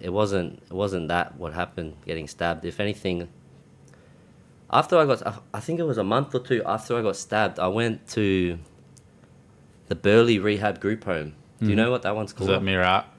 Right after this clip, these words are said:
Speaker 2: Meraki or something? Or Miriaki? I forget
Speaker 1: Yeah,
Speaker 2: what it's called.
Speaker 1: Mirakai
Speaker 2: Meraki or
Speaker 1: or
Speaker 2: s-, yeah,
Speaker 1: some-,
Speaker 2: Mirakai, I think.
Speaker 1: Mirakai.
Speaker 2: Yeah, yeah.
Speaker 1: And I went there. I was only there for, like, two or three weeks. I was
Speaker 2: Mm.
Speaker 1: supposed to be there for, like, six months.
Speaker 2: Mm.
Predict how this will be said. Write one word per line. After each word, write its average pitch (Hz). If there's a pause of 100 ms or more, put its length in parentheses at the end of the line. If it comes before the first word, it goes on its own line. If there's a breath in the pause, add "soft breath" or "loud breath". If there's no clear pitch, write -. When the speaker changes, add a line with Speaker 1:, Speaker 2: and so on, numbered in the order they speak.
(100)
Speaker 2:
Meraki 98
or 110
something? 131
Or 101
Miriaki? 95
I -
forget 101
Speaker 1:
Yeah, 98
Speaker 2:
what 87
it's 87
called. 107
Speaker 1:
Mirakai 98
Speaker 2:
Meraki 107
or 101
Speaker 1:
or 92
Speaker 2:
s-, -
yeah, 101
Speaker 1:
some-, 113
Speaker 2:
Mirakai, 113
I 98
think. 104
Speaker 1:
Mirakai. 113 (240)
Speaker 2:
Yeah, 92
yeah. 90 (720 loud breath)
Speaker 1:
And 107
I 104
went 123
there. 104 (520 loud breath)
I 98
was 101
only 113
there 92
for, -
like, 87
two 95
or 87
three 85
weeks. 87
I -
was 101
Speaker 2:
Mm. -
Speaker 1:
supposed 95
to -
be 90
there 85
for, 78
like, 73
six -
months. 82 (100)
Speaker 2:
Mm. 95